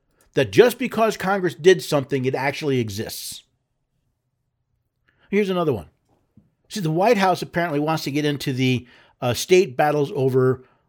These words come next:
uh, abortion laws. See, the Biden administration apparently wants to make abortion access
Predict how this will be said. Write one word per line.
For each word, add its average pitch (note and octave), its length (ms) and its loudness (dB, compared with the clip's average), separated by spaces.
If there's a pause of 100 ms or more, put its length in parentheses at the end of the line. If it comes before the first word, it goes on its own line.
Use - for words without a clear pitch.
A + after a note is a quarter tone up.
(160)
uh, A#2 160 -4
abortion B2+ 460 2
laws. - 360 -14 (1300)
See, E3 120 -4
the D3 60 0
Biden F3 260 4
administration F3+ 540 0
apparently D#3+ 460 -6
wants D3 260 -2
to C#3 80 -4
make C3+ 380 -2
abortion B2+ 480 0
access C3+ 440 -2